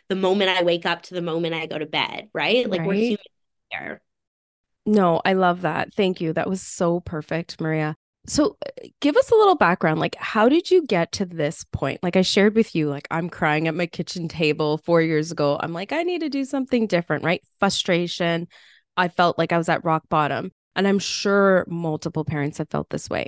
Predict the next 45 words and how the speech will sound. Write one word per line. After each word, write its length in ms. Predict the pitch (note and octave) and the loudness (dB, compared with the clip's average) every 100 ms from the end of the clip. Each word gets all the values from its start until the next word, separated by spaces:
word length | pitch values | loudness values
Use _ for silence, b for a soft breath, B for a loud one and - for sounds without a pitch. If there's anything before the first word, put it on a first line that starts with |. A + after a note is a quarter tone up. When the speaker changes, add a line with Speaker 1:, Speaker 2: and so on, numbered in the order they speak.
| - | -10
Speaker 2:
For 220 | - G3 | 0 2
you, 420 | F#3+ E3+ G#3+ G3+ | 2 2 6 6
what 220 | F3 F3 F3 | 6 4 4
was 240 | F3+ F3 | 2 2
it? 100 | - | 0
Like, 180 | E3+ F3 | -2 -2
what 380 | E3+ F3+ - - | -2 -2 -2 0
brought 360 | F3+ E3+ - | 2 2 0
you 180 | E3 D3+ | -4 -4
to 180 | - D#3+ | -4 -4
a 60 | D3 | -4
point 240 | - D3+ | -4 -4
where 100 | D#3+ | -2
you're 100 | D#3 | -4
like, 200 | D3+ D3 - | -4 -6 -8
"Wait, 500 | D#3+ C#3+ B2 - - _ _ _ _ _ _ | -2 0 0 -4 -12 _ _ _ _ _ _
I 100 | E3+ | -2
don't 140 | G#3 C4 | 0 2
wanna 160 | C#4 | 2
be 120 | C#4 C#4 | 2 0
perfectionist. 800 | D4 C#4+ E3+ - - D#3+ D#3 - F3 | -2 -2 -4 -4 -4 -4 -4 -6 -6
I 60 | |
don't 160 | F#3+ - | -4 0
wanna 160 | A3 G#3+ | 0 0
be 220 | F#3+ F#3+ b _ _ | -2 -6 b _ _
present 420 | - G3 F#3+ F3 | 2 4 4 2
in 120 | - E3+ | 2 2
the 80 | |
space 340 | E3 - D#3 E3 | 0 0 -2 -2
of, 120 | D#3+ | -6
like, 200 | D3+ - | -6 -8
helicopter 760 | - F3 F#3 G#3 C3+ C3+ - - | -4 2 2 2 0 -2 -2 -4
parent." 800 | - D#3 D3+ D#3+ G#3 C4 - - _ _ | -4 -2 0 2 2 2 -2 -10 _ _
What 300 | F#3 F#3 G3+ | 0 2 4
brought 180 | B3 A#3 | 4 2
you 60 | A#3 | 0
to 120 | - | -4
the 80 | G3+ | -6
space 400 | - - F#3 - | -4 -2 -2 0
where 100 | F3+ | -2
you 80 | E3+ | 0
recognized 960 | E3+ - F3 D#3+ D#3 D#3+ - - - _ _ _ _ _ _ | 0 -2 -6 -4 -4 -4 -8 -16 -20 _ _ _ _ _ _
you 180 | F3+ F3 | -4 0
needed 280 | E3+ D#3+ E3 | 0 0 -2
change? 720 | - C#4+ E4 E3 D#3 - | -2 0 0 0 -4 -8